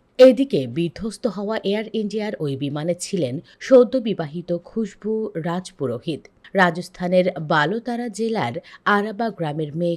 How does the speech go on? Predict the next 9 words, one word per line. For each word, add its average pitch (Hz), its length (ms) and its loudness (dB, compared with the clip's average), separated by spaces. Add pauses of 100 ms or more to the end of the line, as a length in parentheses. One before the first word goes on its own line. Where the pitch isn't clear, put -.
খুশবু 180 640 -6
চলতি 131 360 -6
বছরের 151 540 -4
জানুয়ারিতে 156 800 -4 (220)
বিয়ে 214 320 0
করেন 240 360 -4
লন্ডনে 143 600 -2
অধ্যয়নরত 175 840 -4 (200)
মানফুল 208 680 -2